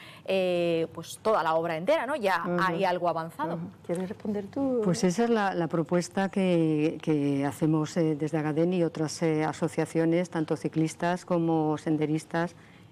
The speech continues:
Speaker 3: y, y otros, eh, grupos ecologistas.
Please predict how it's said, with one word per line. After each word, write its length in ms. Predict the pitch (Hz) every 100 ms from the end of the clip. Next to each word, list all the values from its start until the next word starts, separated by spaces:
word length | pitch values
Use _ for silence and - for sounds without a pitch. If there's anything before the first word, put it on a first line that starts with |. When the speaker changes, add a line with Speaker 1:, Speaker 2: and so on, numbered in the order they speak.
| - -
Speaker 3:
y, 760 | 143 143 139 139 147 - 143 143
y 40 |
otros, 260 | 147 147 -
eh, 100 | 151
grupos 260 | 156 151 156
ecologistas. 680 | 160 147 - 143 - 151